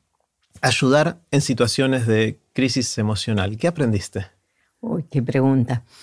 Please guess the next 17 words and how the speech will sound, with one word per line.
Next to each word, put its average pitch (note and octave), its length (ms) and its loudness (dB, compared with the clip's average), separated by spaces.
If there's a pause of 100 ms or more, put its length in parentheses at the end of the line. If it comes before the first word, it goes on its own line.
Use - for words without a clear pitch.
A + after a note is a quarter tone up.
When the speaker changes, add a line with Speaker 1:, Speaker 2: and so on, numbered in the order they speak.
(340)
Speaker 2:
Bueno, C#3 300 2
aprendí C#3+ 400 0
muchas D#3+ 560 0
cosas, - 600 -6 (240)
muchas. C#3 580 -2 (640)
La C4+ 200 0
primera C4 420 0
cosa A#3 320 -2
que G#3 120 0
te D3 100 -4
podría D#3+ 400 0
decir F3 400 -2
que D#3 360 0
a C3+ 120 0
mí D3+ 160 2
me F3 160 0
llamó, D#3+ 480 0